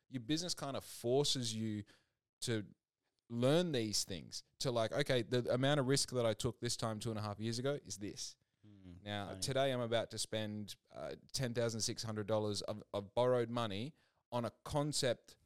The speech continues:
Speaker 1: that I've never done before. The
Speaker 2: Let's,
Speaker 1: ri-
Speaker 2: let's go.
Speaker 1: Bro,
Speaker 2: <laughs>
Speaker 1: everyone, right now, do me a favor, cross everything, right? Because it's like, I am literally stepping into the unknown here, and I have no,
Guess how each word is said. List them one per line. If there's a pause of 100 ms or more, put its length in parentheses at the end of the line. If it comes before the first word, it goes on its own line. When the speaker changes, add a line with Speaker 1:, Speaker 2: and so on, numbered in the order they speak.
(240)
Speaker 1:
that
I've
never
done
before. (260)
The
Speaker 2:
Let's,
Speaker 1:
ri- (120)
Speaker 2:
let's
go. (200)
Speaker 1:
Bro,
Speaker 2:
<laughs>
Speaker 1:
everyone,
right
now,
do
me
a
favor,
cross
everything,
right? (540)
Because
it's
like,
I
am
literally
stepping
into
the
unknown
here,
and
I
have
no,